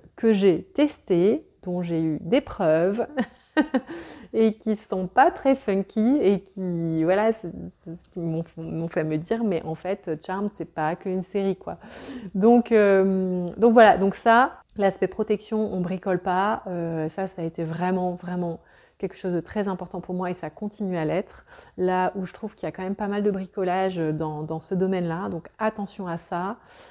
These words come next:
Euh, et d'ailleurs, on est même venu me chercher pour, euh, dispenser une initiation sur, euh, le, tous les aspects de protection et tout ça, et je trouve ça très,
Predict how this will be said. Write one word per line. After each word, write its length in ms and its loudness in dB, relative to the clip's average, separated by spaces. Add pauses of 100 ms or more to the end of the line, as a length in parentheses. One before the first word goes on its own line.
(160)
Euh, 600 0
et 100 2
d'ailleurs, 340 4
on 260 -4
est 100 -2
même 340 0
venu 300 0
me 140 -4
chercher 460 -8
pour, 260 -12
euh, 120 -6 (480)
dispenser 560 -4
une 140 0
initiation 540 -2
sur, 260 -8
euh, 80 -6 (100)
le, 100 -10 (120)
tous 120 -10
les 140 -2
aspects 200 -4
de 60 -20
protection 480 -8
et 60 -4
tout 80 -20
ça, 180 -10
et 60 -10
je 60 -12
trouve 120 -20
ça 140 -4
très, 440 0